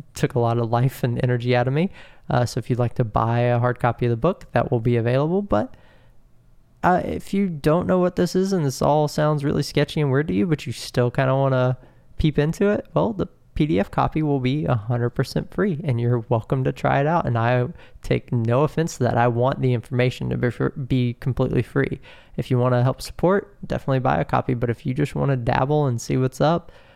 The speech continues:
or even if you don't have the funds to do so, that's why it's free. I want, I want people to be able to help themselves and grow, uh, regardless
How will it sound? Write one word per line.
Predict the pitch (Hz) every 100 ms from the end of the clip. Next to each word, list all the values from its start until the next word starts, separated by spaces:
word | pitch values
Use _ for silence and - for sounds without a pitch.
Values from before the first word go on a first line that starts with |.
| - -
or | 120 120
even | 123 127 131
if | 127 131
you |
don't | 117 131
have | 139 131
the |
funds | 135 135 135 135
to | 131
do | 135
so, | 143 165 156 147 - - -
that's | 123 120 -
why | 117
it's | 120 -
free. | - - -
I | -
want, | 120 117 117 -
I |
want | 120 120
people | - 123 123 120 117 120 - 175
to | -
be | 123
able | 120
to | 117
help | 110 120 -
themselves | 120 110 127 127 120 123
and | 123 120
grow, | 117 117 113 110 - - - - -
uh, | 120 120 135
regardless | 127 127 117 113 117 - -